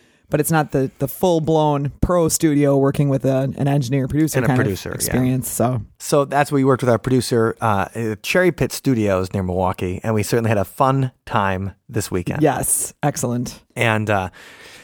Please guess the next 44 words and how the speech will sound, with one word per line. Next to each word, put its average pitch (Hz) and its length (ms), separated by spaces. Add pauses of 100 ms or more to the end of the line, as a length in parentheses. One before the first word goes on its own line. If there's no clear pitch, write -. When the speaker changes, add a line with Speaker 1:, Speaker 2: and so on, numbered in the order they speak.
Speaker 2:
we 156 120
also, 131 440 (480)
the 165 160
fun, 180 300
fun 208 200
part 196 120
about 156 100
going 147 140
to - 20
the 117 40
studios 139 440
is, - 240
you 165 100
know, 143 240
you 147 100
spend 190 380
your 139 100
whole 160 440
time 160 400
there. - 260 (360)
You 143 160
know, 127 60
you're 120 180
in 147 100
there 123 200
for, 117 420
you 110 120
know, 92 120
hours 107 360
at 110 60
a 110 40
time, 98 300
and 131 80
it 160 80
is 214 120
a 160 60
little 156 300
bit 143 120
like 123 220
a 104 40
vacation. 101 580 (960)
But 147 280
Speaker 1:
Huh? 415 200 (300)
Speaker 2:
well, 170 300